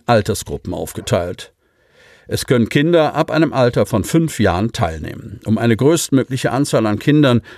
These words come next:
mit einem Kurs abzudecken, hat sich die in Hermoor und Tostedt ansässige Sportschule Cooks die Fans etwas Besonderes einfallen lassen. Am vierundzwanzigsten September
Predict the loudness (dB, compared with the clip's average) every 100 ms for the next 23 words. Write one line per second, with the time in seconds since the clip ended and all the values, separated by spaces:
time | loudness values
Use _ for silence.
0 | -6 -2 0 2 4 2 2 -4 -2 -4
1 | -2 -2 -2 0 0 0 -6 0 2 2
2 | 0 -10 -2 2 4 6 6 4 2 -4
3 | -6 -12 -6 0 2 2 0 -2 -2 0
4 | 2 2 0 -4 -6 -2 0 0 0 0
5 | 4 4 2 -6 _ -2 0 -2 -2 2
6 | 2 2 0 0 -2 -2 -2 0 0 0
7 | -6 -8 -8 -2 -2 -2 -6 -10 -8 -6
8 | 0 0 0 0 -2 -2 -2 0 0 2
9 | 4 4 4